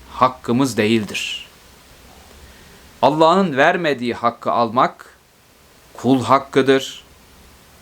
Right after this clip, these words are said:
ve vebali de bildiğiniz gibi çok büyüktür. Allahu Teala hakkı hak bilip hakka tabi olan, batılı batıl bilip batıldan uzak duran kullarından eylesin.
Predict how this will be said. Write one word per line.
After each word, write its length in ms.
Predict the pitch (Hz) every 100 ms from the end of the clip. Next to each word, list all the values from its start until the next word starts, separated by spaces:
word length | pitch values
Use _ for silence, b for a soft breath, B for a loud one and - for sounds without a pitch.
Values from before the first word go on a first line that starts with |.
| -
ve 140 | 110
vebali 480 | 110 98 107 107 117
de 160 | 104 98
bildiğiniz 520 | 107 98 104 107 92
gibi 360 | 95 101 113 113 - - - - _ - - -
çok 340 | 123 110 -
büyüktür. 760 | 92 82 - - - - - - _ - - - _ - _ - - _
Allahu 340 | 117 117 113 95
Teala 580 | 113 101 95 101 120 185 _ _ _ - _ _ -
hakkı 380 | - 107 - 113
hak 360 | 110 117 -
bilip 240 | 98 107 - - -
hakka 480 | - 104 - - 95
tabi 400 | - 92 92 101
olan, 280 | 90 95 107 - - - _ _ _ _ -
batılı 500 | 101 104 - 104 98
batıl 440 | 95 92 107 92
bilip 220 | 87 92 98 - - _ - - - - -
batıldan 640 | 92 92 92 98 87 95 95
uzak 340 | 92 98 98
duran 260 | - 90 95
kullarından 640 | - 90 82 82 80 82 82
eylesin. 460 | 80 73 - -